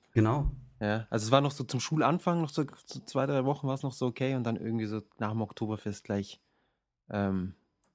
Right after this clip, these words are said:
Speaker 2: Hölle. Ja,
Speaker 1: Genau.
Speaker 2: und nur auf einmal, auf einmal dunkel draußen, du wachst auf, es ist dunkel, kommst irgendwie, kommst nach Hause, es ist sofort wieder dunkel.
Speaker 1: Ja,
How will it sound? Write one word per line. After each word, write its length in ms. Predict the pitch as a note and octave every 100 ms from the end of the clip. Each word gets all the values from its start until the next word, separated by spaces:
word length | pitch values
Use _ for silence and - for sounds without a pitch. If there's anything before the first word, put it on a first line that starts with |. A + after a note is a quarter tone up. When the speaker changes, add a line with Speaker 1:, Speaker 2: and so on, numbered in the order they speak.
| _
Speaker 2:
Hölle. 360 | G#2 G2+ - - _ _
Ja, 60 | -
Speaker 1:
Genau. 200 | G#2+ A2+
Speaker 2:
und 260 | A#2+ B2+
nur 120 | B2 A#2
auf 80 |
einmal, 160 | B2 B2
auf 100 | B2
einmal 220 | A2 C3
dunkel 380 | G2+ B2+ C#3 C3+
draußen, 500 | A2 G#2+ A#2 A#2+ A2+ - -
du 100 | G#2+
wachst 260 | A2+ -
auf, 180 | - A#2
es 120 | A#2+
ist 160 | A2 -
dunkel, 300 | B2 B2 A#2
kommst 320 | - A2+ -
irgendwie, 360 | A#2 A2 G#2 G2+ - - -
kommst 220 | A#2 G#2
nach 120 | A#2
Hause, 260 | G#2+ A#2 A#2+
es 100 | A2
ist 140 | A2
sofort 340 | A2+ - A2+ -
wieder 140 | A2+
dunkel. 480 | - A2+ A2+ A2+ G#2+ _ _ _ _ _
Speaker 1:
Ja, 380 | - F2 G2+ G#2